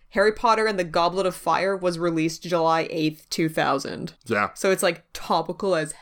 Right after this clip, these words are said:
Speaker 1: hell. <laughs>
Speaker 2: Yeah, it, this is mid Harry Potter hype, if
Speaker 1: Yeah.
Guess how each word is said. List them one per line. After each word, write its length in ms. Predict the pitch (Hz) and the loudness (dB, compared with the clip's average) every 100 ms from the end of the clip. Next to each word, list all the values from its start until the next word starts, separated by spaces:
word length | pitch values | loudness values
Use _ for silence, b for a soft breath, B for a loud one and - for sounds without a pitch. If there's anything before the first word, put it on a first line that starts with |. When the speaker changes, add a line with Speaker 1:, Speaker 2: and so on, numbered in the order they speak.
| - - | -20 -8
Speaker 1:
hell. 640 | 190 156 143 139 180 - - | -4 -2 -2 -2 -2 -4 -12
<laughs> 60 | - - | -20 -14
Speaker 2:
Yeah, 260 | 95 98 87 | -4 -4 -2
it, 220 | 143 127 117 | 0 2 2
this 180 | 123 | 0
is 120 | 160 110 | 0 -2
mid 500 | 107 110 120 113 98 - - | -2 2 2 2 -4 -20 -4
Harry 240 | 117 113 | -2 -2
Potter 400 | - 104 110 101 | -2 0 2 2
hype, 400 | - 101 101 - - - - - | 0 -2 -4 -10 -20 -20 -16 -4
if 120 | 123 | -2
Speaker 1:
Yeah. 460 | 170 - - - | -2 -2 -4 -4